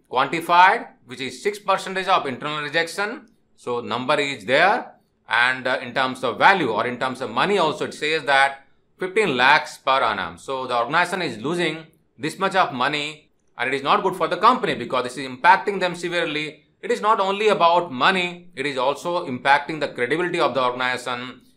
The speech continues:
and we are getting customer dissatisfaction. So this might be leading to reduction in share of business, or,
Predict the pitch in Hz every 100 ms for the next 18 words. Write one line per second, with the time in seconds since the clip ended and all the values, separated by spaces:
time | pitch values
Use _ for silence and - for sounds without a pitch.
0 | _ 113 120 113 131 131 120 120 127 110
1 | - 135 143 107 139 175 160 - 151 -
2 | 135 127 120 _ _ 202 202 196 202 226
3 | 226 226 175 165 214 208 196 190 185 190
4 | _ _ _ _ 127 170 180 220 208 190
5 | - 151 156 143 151 156 165 160 160 -
6 | 120 120 139 196 -